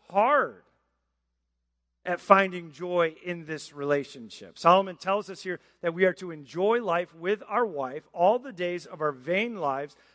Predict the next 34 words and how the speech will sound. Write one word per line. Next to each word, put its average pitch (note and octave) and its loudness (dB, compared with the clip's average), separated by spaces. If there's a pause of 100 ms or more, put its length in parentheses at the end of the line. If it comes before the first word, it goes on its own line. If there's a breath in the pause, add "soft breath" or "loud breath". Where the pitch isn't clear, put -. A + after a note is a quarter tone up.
(100)
that D#3+ -2
God E3+ 6
has D3+ -8
given G3+ -14
to C3+ -12
us C3+ -14
here E3 -10
under D3 -8
the C#3+ -14
sun. E3 -6
Now, D3+ -6
when E3 -6
he F#3+ -6
uses F3 -8
the E3 -8
word D#3+ 0 (280 soft breath)
vain F3 2
here, C#3 -16
he's D3 -14
not D#3+ -8
talking D#3 -8
about C3+ -10
meaningless. C#3 -10 (640)
He's D3+ -8
using E3 -4
it C#3+ -8
in C#3 -8
the, C3+ -10
in D3 -10
the C3+ -8
meaning D3 -4
of B2+ -8
just B2+ -12
short. - -10